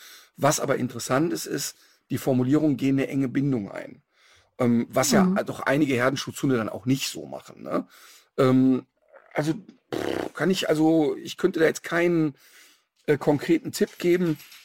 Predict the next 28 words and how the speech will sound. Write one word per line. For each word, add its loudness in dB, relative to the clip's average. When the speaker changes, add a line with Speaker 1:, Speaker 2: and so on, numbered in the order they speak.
Speaker 1:
Ähm, 2
ich -8
hätte 0
auf -4
diese -4
Hunde 0
genau 0
überhaupt -2
keine -2
Lust, -4
weil 0
ich -8
möchte -2
einen -2
Hund -2
gerne 0
anfassen. -4
Ich -8
möchte -2
wirklich 0
ein -4
haptisch -2
schönes 2
Erlebnis -2
haben 0
und -4
dieses, -4
ähm, 0